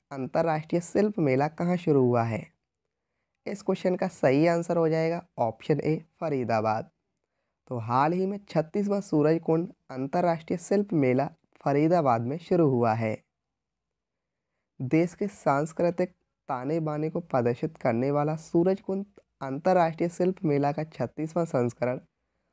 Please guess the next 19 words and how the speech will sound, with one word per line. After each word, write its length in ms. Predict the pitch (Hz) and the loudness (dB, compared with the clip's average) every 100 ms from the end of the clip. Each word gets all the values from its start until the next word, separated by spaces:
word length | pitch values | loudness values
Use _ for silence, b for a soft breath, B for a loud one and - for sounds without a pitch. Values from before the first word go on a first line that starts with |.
| _ _ | _ _
शुक्रवार 640 | - 208 202 220 196 170 165 | -6 -4 -2 -2 2 2 0
को 120 | 185 | -4
फरीदाबाद 600 | - 143 139 151 139 123 | -2 0 2 2 2 0
में 220 | 123 139 - - | -2 -6 -10 -10
जनता 360 | 131 135 151 170 | -6 -6 -4 -2
के 140 | 151 | -2
लिए 180 | 127 156 | 0 -2
खोला 380 | - 170 151 123 | 0 4 4 4
गया। 340 | 120 113 120 _ _ _ _ _ _ _ _ _ - | 2 2 0 _ _ _ _ _ _ _ _ _ -4
आयोजकों 520 | 143 147 175 180 185 | -2 0 -2 -2 0
ने 140 | 185 185 | 0 0
कहा 340 | - 135 131 | -2 -4 -4
कि 140 | 147 175 | -2 2
यह 300 | 156 165 - | 4 2 0
उन्नीस 360 | 160 160 220 - | 0 0 0 0
फरवरी 420 | 190 170 170 170 | 2 4 4 4
तक 120 | 170 | 2
जारी 380 | 151 127 120 139 | 0 2 2 2
रहेगा 440 | 151 156 156 170 | 2 2 0 -4